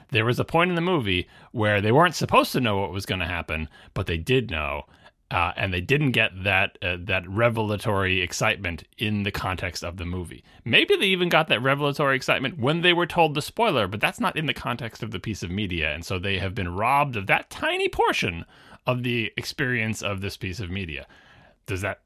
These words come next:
spoil the thing? Probably not, unless someone's really cranky about it, but again, people vary or whatever. But I would say that spoilers do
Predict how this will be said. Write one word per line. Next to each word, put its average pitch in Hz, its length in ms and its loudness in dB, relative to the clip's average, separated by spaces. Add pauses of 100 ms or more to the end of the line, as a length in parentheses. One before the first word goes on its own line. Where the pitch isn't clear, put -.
(140)
spoil 165 800 4
the 285 160 0
thing? 339 300 -2 (120)
Probably 131 520 0
not, 98 240 0
unless 95 180 -6
someone's 92 320 -6
really 87 240 -4
cranky 92 380 -6
about 104 240 0
it, 107 80 -4
but 107 160 -2
again, 101 400 -2
people 85 300 -6
vary 78 280 -4
or 76 100 -6
whatever. 73 300 -8
But 80 140 -8
I 104 100 0
would 117 160 -4
say 87 360 2
that 82 180 -6 (460)
spoilers 143 640 2
do 165 500 0